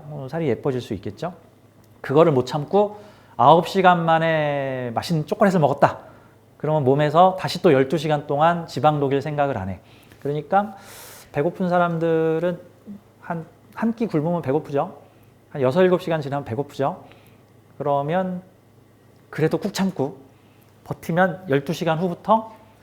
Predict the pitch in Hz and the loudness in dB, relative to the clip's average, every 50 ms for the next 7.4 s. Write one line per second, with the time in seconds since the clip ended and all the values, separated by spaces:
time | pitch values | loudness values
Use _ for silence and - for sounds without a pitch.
0 | _ - - 127 131 147 160 165 160 160 151 151 135 - - 127 143 139 139 135 | _ -12 -4 -2 0 0 2 0 0 0 0 -2 -4 -4 -2 0 0 0 0 -2
1 | 120 113 107 123 127 127 127 - - 151 143 139 131 - 156 156 139 131 123 123 | -2 -2 -2 -4 -4 -6 -6 -8 -8 -8 -8 -8 -8 -8 -6 -6 -4 -4 -4 -6
2 | 135 156 151 139 104 101 101 101 98 95 95 92 92 98 101 104 - - 110 110 | -6 -8 -6 -6 -4 -4 -4 -6 -6 -8 -8 -10 -10 -10 -10 -10 -10 -8 -8 -8
3 | 110 104 92 92 95 - - - - - - - - - - - - 175 202 220 | -6 -8 -10 -12 -14 -18 -20 -20 -20 -20 -20 -20 -20 -20 -10 -2 2 4 8 8
4 | 233 220 - - 170 180 208 214 208 208 208 208 202 202 202 196 196 190 - 254 | 8 8 6 2 4 6 6 6 6 4 4 4 4 4 4 2 0 0 -2 -2
5 | 254 247 240 247 240 233 226 226 220 220 220 214 208 208 208 202 185 160 - - | 0 2 4 6 6 6 6 4 4 4 2 2 2 0 0 0 0 -2 -2 -4
6 | - 175 180 175 220 233 220 214 208 190 202 - 220 214 202 190 175 165 160 160 | -4 -2 0 0 2 4 4 4 2 2 0 0 0 2 2 2 0 0 0 0
7 | 185 - 330 - - - - | 0 0 0 -2 -8 -20 -20